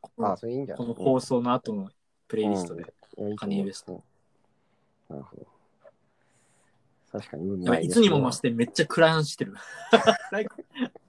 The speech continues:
Speaker 2: 暗くはない。
Speaker 1: まあ、こういう回もあっていくか。暗いっていうか、でもね、あの、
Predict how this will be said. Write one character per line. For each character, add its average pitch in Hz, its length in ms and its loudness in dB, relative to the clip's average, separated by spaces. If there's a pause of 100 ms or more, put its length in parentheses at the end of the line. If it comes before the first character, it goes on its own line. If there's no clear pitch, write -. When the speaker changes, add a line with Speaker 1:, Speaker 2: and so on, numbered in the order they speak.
(720)
Speaker 2:
暗 160 180 8
く 165 100 -6
は 156 80 8
な - 60 0
い。 - 0 -
Speaker 1:
ま - 0 -
あ、 - 0 -
こ 175 60 2
う 185 40 6
い - 20 4
う 196 40 2
回 240 140 6
も - 60 6
あ - 20 -6
っ - 40 -8
て - 120 -4
い 202 40 -2
く 202 80 -14
か。 101 240 2
暗 220 180 6
い - 40 4
っ - 60 -18
て - 80 -2
い - 20 -4
う - 40 -4
か、 156 60 4
で 233 80 6
も 233 60 2
ね、 196 80 2
あ 180 140 2
の、 208 100 -4